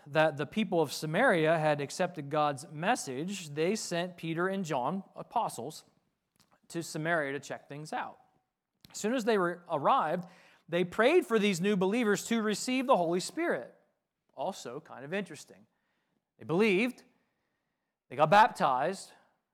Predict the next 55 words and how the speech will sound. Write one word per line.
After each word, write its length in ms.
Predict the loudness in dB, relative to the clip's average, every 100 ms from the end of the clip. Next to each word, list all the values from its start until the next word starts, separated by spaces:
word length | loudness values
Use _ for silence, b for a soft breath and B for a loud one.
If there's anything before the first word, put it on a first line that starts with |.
| _ _ -12
but 120 | -6
they 80 | 0
hadn't 340 | 4 4 2
received 400 | -8 -6 -6 -4
the 80 | -4
Holy 220 | -4 -6
Spirit 300 | -6 -6 -4
in 40 |
the 80 | -6
same 400 | -10 -8 -8 -8
way 440 | -8 -6 -6 -6 -6
that 180 | -8
happened 420 | -6 -6 -8 -14 -14
on 100 | -14
the 60 |
day 160 | -16 -18
of 80 | -16
Pentecost. 800 | -18 -18 -20 -20 -20 -20 _ _ _ _ _ _ _
What's 160 | _ -16
happening 420 | -16 -16 -20 -20
there? 220 | -20 -20 _ _ _ _ _ _ -20 -18
We'll 60 |
talk 200 | -14 -14
about 200 | -14 -16
it. 100 | -18 _ _ _ _ _ _ _ _ _ _ _ _ _
As 40 | -10
soon 100 | -8
as 100 | -4
they 140 | -4
arrived, 400 | 0 2 2 0
they 80 | -4
prayed 280 | -4 -2 -2
for 60 |
these 160 | -6 -8
new 140 | -10
believers 420 | -8 -6 -4 -6
to 80 | -8
receive 320 | -14 -10 -8
the 100 | -6
Holy 220 | -6 -8 -8
Spirit. 320 | 0 0 2
The 100 | 4
Holy 300 | 6 6 6
Spirit 400 | 4 6 8 8
had 240 | 6 4
not 280 | 4 4 4
yet 180 | 2 2
come 160 | -2
upon 420 | -2 0 2 2 2
any 280 | 0 2
of 120 | 0 2
them, 220 | -2 -2
for 120 | -2
they 140 | 0
had 220 | 2 2